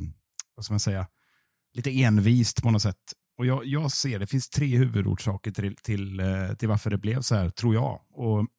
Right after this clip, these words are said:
<clears throat> en, på tal om rotation, en sak är ju skada givetvis, det går inte att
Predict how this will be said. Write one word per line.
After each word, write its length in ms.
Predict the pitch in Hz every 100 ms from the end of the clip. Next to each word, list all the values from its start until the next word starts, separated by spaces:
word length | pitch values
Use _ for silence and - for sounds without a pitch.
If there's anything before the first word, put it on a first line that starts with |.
| 180
<clears throat> 220 | 190 127
en, 260 | 139 127 117
på 80 | 123
tal 180 | 117 104
om 100 | 104
rotation, 560 | 101 104 131 110 95
en 240 | - 131 131
sak 260 | 120 110
är 40 | 104
ju 60 |
skada 400 | 98 - 117 98
givetvis, 400 | 117 98 - 110
det 80 | -
går 140 | 107 107
inte 200 | -
att 60 | 98